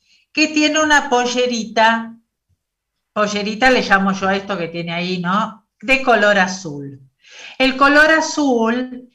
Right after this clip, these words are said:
es el color que nos habla de un angelito emocional. Quiere decir que esta semana, atención a nuestras emociones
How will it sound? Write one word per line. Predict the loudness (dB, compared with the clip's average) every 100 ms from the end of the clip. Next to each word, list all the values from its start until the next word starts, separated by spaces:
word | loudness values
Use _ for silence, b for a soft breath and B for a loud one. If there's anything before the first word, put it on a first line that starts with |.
| _
es | -6 -4
el | 0
color | 0 4 4 2 -2
que | -4
nos | -4 0
habla | 2 2 -2
de | -4 -6
un | -6
angelito | -6 -8 -10 -10 -6 -4 -4 -4 -4
emocional. | -2 -2 -4 -6 -6 -6 -6 -6 -6 -8 -8
Quiere | -6 -4
decir | -4 -4 -6
que | -6
esta | -8 -8 -6 -4
semana, | -6 -8 -6 -2 -2 0 -4 -6 -12 _ b b b b 0
atención | 0 2 0 -2 -4 -2 -2 0
a | -2
nuestras | -4 -2 -2 -2
emociones | -4 -4 -6 -8 -6 -6 -6 -8 -10 -10 -12 -14 _